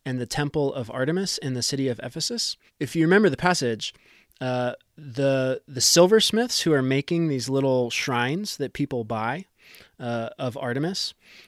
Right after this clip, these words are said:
these little idols, basically feel like the ministry of the church is impacting the economy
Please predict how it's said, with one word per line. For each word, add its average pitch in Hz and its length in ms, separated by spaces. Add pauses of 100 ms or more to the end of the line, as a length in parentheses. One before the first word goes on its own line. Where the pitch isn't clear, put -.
these 131 200
little 131 440
idols, 127 460 (640)
basically 151 800 (380)
feel 147 320
like 131 340 (180)
the 127 180
ministry 151 460
of 123 100
the 113 100
church - 440 (460)
is 131 200
impacting 147 720
the 117 200
economy 151 580